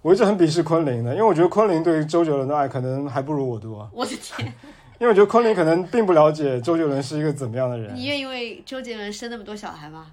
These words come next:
Speaker 1: 不愿意啊。
Speaker 2: 那你哪有昆凌爱啊？
Speaker 1: 但是我心里就是，说实话，我就不太，不太喜欢昆凌。
Speaker 2: 那你就是你不喜欢，<laughs> 因为他抢走了你爱的男人。
Speaker 1: 不是，我是觉得周杰伦跟昆凌不配。
Speaker 2: 那他跟谁配？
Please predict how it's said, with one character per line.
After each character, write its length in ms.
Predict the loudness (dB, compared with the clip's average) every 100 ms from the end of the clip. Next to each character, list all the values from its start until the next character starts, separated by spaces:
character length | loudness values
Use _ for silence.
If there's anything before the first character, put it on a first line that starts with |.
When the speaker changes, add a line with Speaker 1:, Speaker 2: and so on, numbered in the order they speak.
| _
Speaker 1:
不 100 | 0
愿 220 | 2 2
意 60 | -2
啊。 240 | -4 -8 -10
Speaker 2:
那 100 | -8
你 160 | -6 -6
哪 140 | -4 -4
有 100 | -6
昆 240 | -8 -10
凌 160 | -10 -10
爱 140 | -10
啊？ 140 | -12 -14 -16 -16 -16 _ _
Speaker 1:
但 140 | 2
是 80 | 6
我 240 | 8 8 6
心 220 | 4 4
里 120 | 4
就 160 | 4 2
是， 260 | 2 -4 -4
说 140 | 4 4
实 140 | 6
话， 80 | 4
我 100 | 4
就 120 | 2
不 100 | -2
太， 220 | 4 4 4
不 140 | 0
太 120 | 2
喜 80 | 2
欢 120 | 0 -2
昆 220 | -6 -6
凌。 80 | -10 -14 -20 _
Speaker 2:
那 160 | -6
你 80 | -6
就 140 | -6 -8
是 160 | -8 -6 -6
你 100 | -6
不 100 | -10
喜 200 | -14 -12
欢， 180 | -10 -10 -10
<laughs> 160 | -8
因 80 | -2
为 60 | 2
他 80 | 2
抢 320 | 0 0 0
走 120 | 2
了 100 | 2
你 120 | 2 2
爱 160 | 2
的 80 | 2
男 220 | 0 0
人。 160 | 0 -2
Speaker 1:
不 60 | 0
是， 360 | 0 2 4 4
我 160 | 2
是 120 | 0
觉 120 | 2 4
得 80 |
周 160 | 6 4
杰 80 | 4
伦 360 | 4 2 -2 -10 _ -8
跟 120 | -4
昆 160 | 0 0
凌 100 | 0
不 100 | -2
配。 360 | 2 2 2 -4
Speaker 2:
那 80 | -6
他 140 | -4
跟 160 | -6 -6
谁 160 | -8 -10
配？ 260 | -10 -12